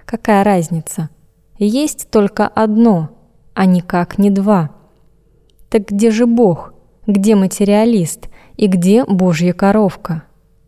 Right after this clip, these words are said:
Есть только сущее, и оно всё ближе и ближе к истинному существованию, хоть с парой клешней, хоть с парой очков. Оно становится всё лучше и лучше,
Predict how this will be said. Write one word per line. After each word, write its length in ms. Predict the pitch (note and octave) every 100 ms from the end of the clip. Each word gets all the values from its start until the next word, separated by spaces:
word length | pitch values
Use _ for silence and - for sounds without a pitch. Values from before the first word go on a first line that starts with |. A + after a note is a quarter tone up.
| _ -
Есть 580 | F#3+ A3+ C#4 - - - -
только 380 | F#3+ F3+ - G#3
сущее, 800 | - C4 A3+ - - E3+ D#3 - _ _
и 80 | F#3
оно 380 | F3+ F3 G#3+ C#4
всё 240 | - G#3
ближе 480 | F3 F3+ G3 B3 C4
и 220 | B3+ F#3
ближе 560 | E3+ F3 F#3 A#3+ B3 B3 - -
к 80 | -
истинному 600 | F#3+ - F#3+ F3+ F3+ F3
существованию, 1160 | - F#3 - F#3 - F#3+ G3 G#3+ G3 E3 D#3+ D#3 - _ _ _ -
хоть 260 | - G3
с 80 | -
парой 360 | - F3+ E3+ E3
клешней, 800 | - E3+ D#3 - F#3+ B3+ C#4+ - _ -
хоть 340 | - E4 -
с 200 | - -
парой 440 | - F#3 F3 E3+ -
очков. 640 | F3+ - - G#3 E3+ - - _ _ _ _ _ _ -
Оно 240 | G#3+ C#4+
становится 640 | D4+ - A3+ B3 G#3+ - F#3
всё 300 | - G3 F3
лучше 400 | E3+ D#3+ - F#3
и 160 | G#3
лучше, 580 | G#3+ A#3+ A3 - - E3